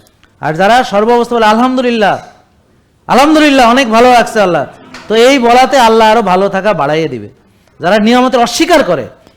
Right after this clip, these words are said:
যারা অকৃতজ্ঞ, তাদের প-, প্রতি আল্লাহর লানত পড়বেই, কিছু করার নেই।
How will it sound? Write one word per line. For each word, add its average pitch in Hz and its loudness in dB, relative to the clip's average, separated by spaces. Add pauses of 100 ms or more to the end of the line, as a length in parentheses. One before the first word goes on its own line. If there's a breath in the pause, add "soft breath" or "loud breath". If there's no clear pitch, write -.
(140)
যারা 208 2
অকৃতজ্ঞ, 233 0
তাদের 175 -2
প-, - -18 (220)
প্রতি 196 -4
আল্লাহর 190 0
লানত 170 -2 (280)
পড়বেই, 170 -4
কিছু 170 -14
করার 185 -4
নেই। 131 -14